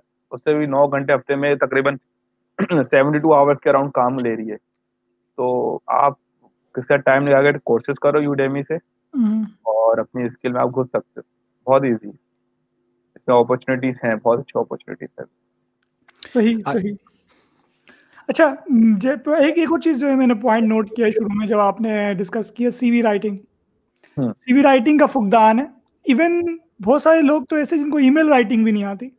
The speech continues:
Speaker 2: صحیح،
Speaker 1: ہاں۔
Speaker 2: سبجیکٹ کے اندر ہی پوری ای میل لکھ دی۔ تو
Speaker 1: صحیح۔
Speaker 2: اس چیز کو کس طریقے سے دیکھتے ہیں؟ کیا وہ چیزیں جو ہمیں کرنی چاہیے، جس، یعنی کہ کو-، وہ کون سے، وہ کس لیول پہ یہ چیزیں امپروو ہونی چاہیے؟ یونیورسٹی لیول پہ، اسکول لیول پہ،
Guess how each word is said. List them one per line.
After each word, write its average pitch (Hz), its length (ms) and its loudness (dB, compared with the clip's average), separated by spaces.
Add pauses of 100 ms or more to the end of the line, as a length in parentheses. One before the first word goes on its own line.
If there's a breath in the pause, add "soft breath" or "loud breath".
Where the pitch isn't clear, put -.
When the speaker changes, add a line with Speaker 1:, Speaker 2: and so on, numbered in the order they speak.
(240)
Speaker 2:
صحیح، 240 120 0
Speaker 1:
ہاں۔ 233 60 -2
Speaker 2:
سبجیکٹ 247 420 -2
کے 311 60 -4
اندر 294 200 2
ہی 294 40 4
پوری 247 200 2
ای 247 60 6
میل 233 160 4
لکھ 196 180 -2
دی۔ 196 120 -10 (580 soft breath)
تو 285 120 2
Speaker 1:
صحیح۔ - 80 -
Speaker 2:
اس 311 180 0
چیز 311 140 2
کو 320 140 0
کس 247 220 -8
طریقے 254 200 0
سے 269 100 -2
دیکھتے 220 320 0
ہیں؟ 240 80 -2
کیا 277 400 4
وہ 285 100 0
چیزیں 247 360 2
جو 226 500 2
ہمیں 220 220 2 (120)
کرنی 220 260 2
چاہیے، 214 280 -2
جس، 202 280 -10 (280)
یعنی 214 160 -2
کہ 214 100 0
کو-، 226 220 -2
وہ 220 60 -2
کون 233 180 2
سے، 240 280 2 (800 soft breath)
وہ 254 60 -2
کس - 280 2
لیول 311 260 8
پہ 339 100 2
یہ 320 120 6
چیزیں 269 300 0
امپروو 226 260 -2
ہونی 208 240 -4
چاہیے؟ 208 300 -6
یونیورسٹی 202 520 -8
لیول 208 260 -4
پہ، 208 320 -2
اسکول 240 400 0
لیول 214 280 0
پہ، 208 300 -4